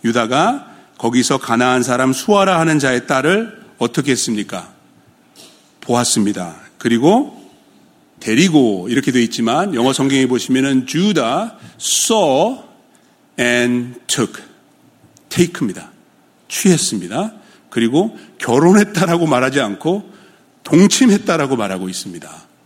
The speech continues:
네. 이게 암시하고 있는 겁니다. 유다가 어떤 사람이라는 것을. 네. 근데 여기 나오는 이 두 가지 단어, 보고 취했다, see, take. 이게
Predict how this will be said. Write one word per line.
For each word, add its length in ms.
네. 60
이게 120
암시하고 580
있는 160
겁니다. 280
유다가 320
어떤 240
사람이라는 540
것을. 500
네. 240
근데 480
여기 260
나오는 580
이 140
두 160
가지 240
단어, 320
보고 640
취했다, 640
see, 580
take. 440
이게 440